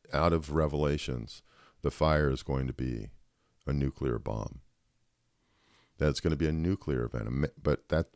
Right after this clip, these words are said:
requires it to be a man-made event. The Rev-, in Revelations, it's not a man-made event.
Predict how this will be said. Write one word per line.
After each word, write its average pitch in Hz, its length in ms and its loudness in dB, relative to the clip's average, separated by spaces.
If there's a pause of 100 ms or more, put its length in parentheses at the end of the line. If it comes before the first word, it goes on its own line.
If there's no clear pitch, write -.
requires 76 540 0
it - 80 -14
to - 80 -10
be 67 180 -4
a 62 60 -2
man-made 64 540 -2
event. 60 400 -4 (2250)
The 76 120 0
Rev-, 82 320 4
in 76 200 0
Revelations, 76 720 2
it's 95 160 -2
not 107 120 0
a 98 60 2
man-made 78 460 0
event. 60 400 -4